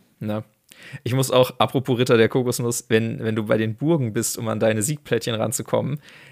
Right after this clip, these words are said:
der Typ, der da oben drauf steht, habe ich, glaub ich, gestern dir auch schon gesagt, der erinnert mich immer an diesen Franzosen.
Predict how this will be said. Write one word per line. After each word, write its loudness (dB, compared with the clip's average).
der 2
Typ, -2
der 2
da 4
oben 0
drauf 4
steht, -2
habe 0
ich, -4
glaub 2
ich, -8
gestern 0
dir 6
auch 2
schon -6
gesagt, -4
der 4
erinnert 2
mich -8
immer 2
an -2
diesen -4
Franzosen. -4